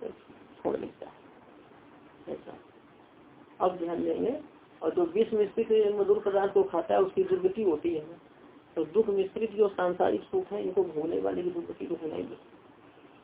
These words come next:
दुर्गति होना ही है। वैसी होना चाहिए योगी की बुद्धि की, जैसे विष मिश्रित मधुर पदार्थ छोड़ा जाता है, वैसे ये सांसारिक सुख को छोड़ देगा, वही पार होगा संसार से। क्या विषय सुखम अविद्या और विषय सुख अविद्या है, भ्रम है, ऐसा दो पांच में कहा गया।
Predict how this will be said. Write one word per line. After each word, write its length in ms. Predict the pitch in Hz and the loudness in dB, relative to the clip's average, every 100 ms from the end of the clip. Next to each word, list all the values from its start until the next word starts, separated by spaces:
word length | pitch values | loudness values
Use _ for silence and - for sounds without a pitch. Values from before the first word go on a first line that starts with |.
| - 160 | -12 -10
दुर्गति 320 | 165 - - | -8 -6 -6
होना 260 | 156 156 | -4 -6
ही 80 | - | -6
है। 220 | 92 87 - | -6 -8 -4
वैसी 280 | - 165 190 | -2 0 0
होना 280 | 160 160 180 | 0 2 -2
चाहिए 300 | - 214 190 | -2 -2 0
योगी 260 | 185 180 | 0 0
की 140 | 180 185 | -4 -6
बुद्धि 260 | 170 156 | -6 -8
की, 300 | 156 165 160 | -8 -4 -4
जैसे 240 | 160 156 175 | -4 -2 -2
विष 280 | 165 165 185 | -2 -4 -2
मिश्रित 380 | 170 - 170 | -4 -4 -6
मधुर 220 | 170 165 165 | -4 -2 0
पदार्थ 340 | 180 175 160 - | 2 2 0 -4
छोड़ा 200 | 165 180 | -4 0
जाता 300 | 175 - 214 | 0 0 0
है, 220 | 220 - - - - | 0 -2 -14 -14 -4
वैसे 240 | 160 165 | -2 2
ये 200 | 175 170 | 2 2
सांसारिक 460 | 156 175 165 180 - | 0 -2 0 -2 -2
सुख 160 | 160 - | -4 -6
को 220 | - - | -6 -10
छोड़ 300 | - - - | -4 -2 0
देगा, 240 | 415 196 | 0 0
वही 260 | - 330 330 - - - - - - - - - - - - | -2 0 0 -2 -16 -20 -20 -20 -20 -20 -20 -20 -20 -18 -2
पार 200 | 165 156 | 0 0
होगा 240 | 147 147 147 | -2 -4 -6
संसार 420 | - 147 - - - | -8 -12 -12 -14 -14
से। 280 | - - - - - - - - - 196 | -16 -16 -20 -20 -20 -20 -20 -20 -4 6
क्या 140 | 202 | 6
विषय 340 | 180 180 208 | 6 2 2
सुखम 300 | 202 196 196 | 0 -2 0
अविद्या 420 | 185 170 175 202 208 | 2 2 2 2 4
और 180 | 180 | 2
विषय 380 | 170 165 - 180 - | 0 -2 -2 -4 -2
सुख 120 | - | -2
अविद्या 400 | 170 - 185 180 | -2 -2 -4 -4
है, 220 | 165 190 | -4 -6
भ्रम 280 | 151 165 170 | -6 -6 -6
है, 260 | 202 220 | -4 -2
ऐसा 220 | 165 175 180 | -4 -4 -4
दो 180 | 160 | -4
पांच 280 | 175 160 156 | -4 -6 -6
में 140 | 160 151 | -6 -6
कहा 200 | 151 151 | -6 -4
गया। 280 | 165 - | -4 -4